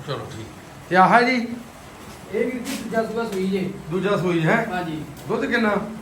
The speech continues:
Speaker 2: ਦੁੱਧ ਵੀਰ ਜੀ ਸੋਲਾਂ ਲੀਟਰ ਪੱਕਾ ਹੋਊ, ਭਾਵੇਂ ਕੋਈ ਚਾਰ ਟਾਈਮ ਚੋਵੇ ਲੈ ਜੇ ਆਪਣੇ।
Speaker 1: ਸੋਲਾਂ ਕਿਲੋ ਪੱਕਾ ਦੁੱਧ।
Speaker 2: ਹਾਂਜੀ।
Speaker 1: ਵੇਖੋ। ਕਿੰਨੇ ਦਾ ਬੱਚਾ
Speaker 2: ਅਗਲੇ
Speaker 1: ਮਗਰ?
Speaker 2: ਥਾਂ ਦੀ ਤੇਲ ਜੀ।
Speaker 1: ਬੱਚੀ ਆ?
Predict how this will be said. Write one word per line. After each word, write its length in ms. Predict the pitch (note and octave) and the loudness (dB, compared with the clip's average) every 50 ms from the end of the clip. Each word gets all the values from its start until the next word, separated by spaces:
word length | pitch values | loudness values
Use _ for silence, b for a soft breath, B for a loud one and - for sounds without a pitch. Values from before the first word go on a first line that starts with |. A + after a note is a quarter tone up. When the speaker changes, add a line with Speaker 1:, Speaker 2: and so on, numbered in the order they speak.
| - - F3 | -14 -12 -8
Speaker 2:
ਦੁੱਧ 200 | G3 A#3 B3 C4+ | -4 -2 -2 -2
ਵੀਰ 220 | C#4 C4+ C4+ C4 | -2 -4 -4 -4
ਜੀ 80 | C#4 C#4 | -4 -6
ਸੋਲਾਂ 420 | - - A#3 A3+ A3+ A3+ A3+ A3 | -6 -2 0 2 2 2 2 0
ਲੀਟਰ 160 | A#3 A3+ A3+ A#3 | -2 -2 -4 -4
ਪੱਕਾ 360 | A3+ A3+ - - A3 A#3 B3 | -6 -6 -6 -4 -2 0 0
ਹੋਊ, 100 | G#3 G#3 | 0 0
ਭਾਵੇਂ 380 | G3+ A#3+ A#3 A3 G#3 G3 G3 | -2 -2 -2 -2 -2 -4 -4
ਕੋਈ 100 | G3+ G3 | -4 -6
ਚਾਰ 260 | G3 G3+ G3 G3 G3 F#3+ | -6 -4 -4 -2 -2 -2
ਟਾਈਮ 200 | G3 G3 G3 F#3+ | -4 -4 -6 -6
ਚੋਵੇ 260 | G3 G3 F#3 F#3 F#3+ | -6 -6 -4 -2 -2
ਲੈ 120 | G3 F#3 | -2 -2
ਜੇ 120 | F3+ F#3 F3+ | -2 -2 -2
ਆਪਣੇ। 240 | F3 F3 F3 F3+ | -4 -4 -4 -2
Speaker 1:
ਸੋਲਾਂ 280 | E3+ E3+ F3 F#3 F#3+ F#3+ - | 2 4 4 6 6 4 2
ਕਿਲੋ 240 | F3+ F#3 F#3 F#3+ F#3+ | 2 0 2 2 0
ਪੱਕਾ 400 | - F3+ F3 - - F3 F3+ F3+ | 0 -2 -4 -4 -2 0 0 2
ਦੁੱਧ। 360 | F#3+ F#3 F3 E3+ F3 E3+ - - - F3 F3+ | 2 2 0 -2 -2 -2 -2 -2 -2 -4 -4
Speaker 2:
ਹਾਂਜੀ। 200 | F3+ F3 E3+ - | -4 -4 -2 -4
Speaker 1:
ਵੇਖੋ। 320 | - - - - - - - - - - - - - - - - - - - - - - - - - - - - - - - | -4 -4 -4 -6 -8 -10 -10 -12 -14 -16 -18 -18 -18 -18 -18 -18 -12 -8 -6 -4 -4 -4 -6 -10 -10 -10 -10 -10 -10 -8 -6
ਕਿੰਨੇ 160 | F3 G#3+ A3 | -4 0 0
ਦਾ 120 | A3+ A3+ | 0 2
ਬੱਚਾ 300 | A3 G3 G3 A3 A3+ A#3 A#3+ | 2 2 2 4 4 4 4
Speaker 2:
ਅਗਲੇ 80 | A#3+ | 6
Speaker 1:
ਮਗਰ? 220 | B3 B3 B3 A3+ - | 6 4 4 4 4
Speaker 2:
ਥਾਂ 160 | A3+ A#3 A#3 | 2 2 2
ਦੀ 220 | A#3 A3+ A#3+ - | 2 0 -2 -4
ਤੇਲ 200 | - A3 G#3 G3+ | -4 -2 -2 -2
ਜੀ। 280 | G3+ G3+ F#3 E3 C#3+ C3+ C3+ - - F3+ | -2 -2 -4 -4 -6 -8 -10 -10 -6 -4
Speaker 1:
ਬੱਚੀ 300 | G3 - - B3 B3+ C#4 | -4 -4 -4 -4 -2 0
ਆ? 80 | C#4 | 0